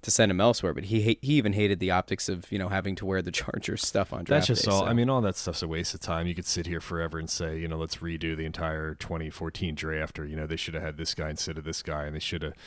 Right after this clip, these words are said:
Speaker 2: whatever." You know, Eagles fans for years said, "Well, we could have had Earl Thomas over,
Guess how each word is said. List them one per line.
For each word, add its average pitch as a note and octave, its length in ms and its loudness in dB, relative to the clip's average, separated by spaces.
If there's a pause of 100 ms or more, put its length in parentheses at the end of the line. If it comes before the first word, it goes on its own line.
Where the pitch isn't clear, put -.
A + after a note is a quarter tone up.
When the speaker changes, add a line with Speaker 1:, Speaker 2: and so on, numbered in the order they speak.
(380)
Speaker 2:
whatever." D#2+ 320 0
You E2+ 80 0
know, F2 120 2
Eagles G2 340 4
fans D#2+ 280 0
for - 120 -8
years E2+ 340 -2
said, D2 280 -2
"Well, D#2 180 -4
we D#2 260 -4
could F2 140 -6
have E2 100 -2
had D#2+ 100 -4
Earl E2 220 -2
Thomas D#2 460 -4
over, D2+ 380 -6